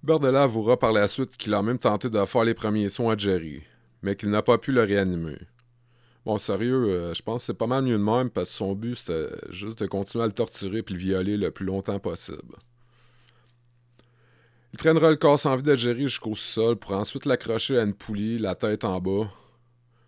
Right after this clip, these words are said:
Et en lui tranchant la jugulaire, il le videra de son sang.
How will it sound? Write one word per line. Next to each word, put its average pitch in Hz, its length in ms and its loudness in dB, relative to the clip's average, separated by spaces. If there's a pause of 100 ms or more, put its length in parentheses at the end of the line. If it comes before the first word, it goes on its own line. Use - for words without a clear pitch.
(1200)
Et 165 300 6
en 131 140 8
lui 117 100 -2
tranchant 139 320 2
la 139 160 6
jugulaire, 117 500 4
il 113 100 2
le 107 80 2
videra 107 300 0
de 113 60 -6
son 98 200 -4
sang. 85 240 -8